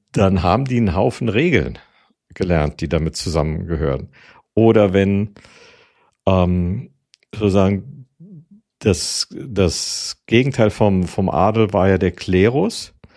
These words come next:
Und es war sehr erstrebenswert, wenn Familien wenigstens ein Kind, sagen, wenn das eine geistliche Laufbahn einschlagen konnte, weil in den Klöstern gab es Erziehung, Bildung. Und die sind ja oft schon als Jungs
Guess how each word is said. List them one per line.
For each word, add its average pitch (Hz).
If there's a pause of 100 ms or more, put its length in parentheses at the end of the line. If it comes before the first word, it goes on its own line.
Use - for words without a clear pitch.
(340)
Und 104
es 101
war 104
sehr 107
erstrebenswert, 123
wenn 110
Familien 117
wenigstens 104
ein 104
Kind, 165 (380)
sagen, 104
wenn 110
das 107
eine 104
geistliche 110
Laufbahn 95
einschlagen 101
konnte, 113
weil 107
in 110
den 101
Klöstern 110
gab 104
es -
Erziehung, 113
Bildung. 113 (1080)
Und 104 (680)
die 95
sind 120
ja 120
oft -
schon 101
als -
Jungs -